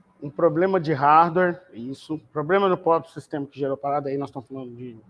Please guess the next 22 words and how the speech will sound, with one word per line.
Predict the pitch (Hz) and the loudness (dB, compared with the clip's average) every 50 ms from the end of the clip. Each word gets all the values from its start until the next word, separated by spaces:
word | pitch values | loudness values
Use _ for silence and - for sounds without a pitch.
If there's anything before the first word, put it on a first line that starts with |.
| _ _ _ _ _ _ | _ _ _ _ _ _
dos | - 131 135 - | -10 -10 -10 -10
sistemas, | - 131 - - 131 127 127 113 113 | -12 -18 -16 -14 -12 -12 -12 -12 -14
assim, | - - 160 | -10 -8 -8
um | 135 | -8
supervisório, | - - - 147 131 127 113 - - 120 123 156 160 147 120 - | -6 -4 -4 -4 -4 -6 -12 -14 -8 -2 2 2 2 2 0 -4
por | - 127 120 | -16 -18 -18
exemplo. | 110 107 113 127 151 151 _ _ _ _ _ _ _ _ _ _ _ _ _ _ - | -16 -16 -16 -16 -16 -16 _ _ _ _ _ _ _ _ _ _ _ _ _ _ 2
Um | 208 196 | 2 4
vírus, | 147 151 196 196 208 214 214 202 214 208 - - - _ _ - | 6 6 6 8 8 8 6 6 4 0 -2 -12 -20 _ _ 0
aí, | 143 139 143 143 160 180 202 190 | 2 2 2 2 2 2 4 6
ó, | 160 135 131 120 - | 6 6 4 0 -4
é | - 127 143 | -8 -6 -2
um | 156 165 180 | 0 0 0
incidente | 175 - - 156 139 151 160 170 180 185 175 - - | -2 -2 -4 -4 -2 0 0 2 0 0 -2 -6 -12
que | 156 - _ - 151 | -14 -12 _ -4 -4
é | 147 151 | -2 -2
um | 160 160 156 | -2 -2 -2
ataque | 147 - _ - 160 180 202 208 - | -4 -4 _ 0 2 2 2 0 -4
cibernético. | - - 190 165 156 160 135 127 135 131 131 139 147 - _ - 170 170 - _ _ _ _ _ _ _ _ _ - | -12 -12 -10 -10 -8 -8 -8 -6 -6 -6 -6 -8 -10 -10 _ -10 -10 -10 -10 _ _ _ _ _ _ _ _ _ -4
Um | 160 170 202 | -2 -2 -2
insider, | 226 - - - - - 170 185 196 202 190 190 202 196 196 196 - - - | -2 -4 -6 0 4 6 6 6 6 4 4 4 4 4 2 -2 -6 -16 -10
cara, | - - 156 151 160 170 165 165 165 165 165 | -4 -2 0 2 2 2 2 2 0 -2 -4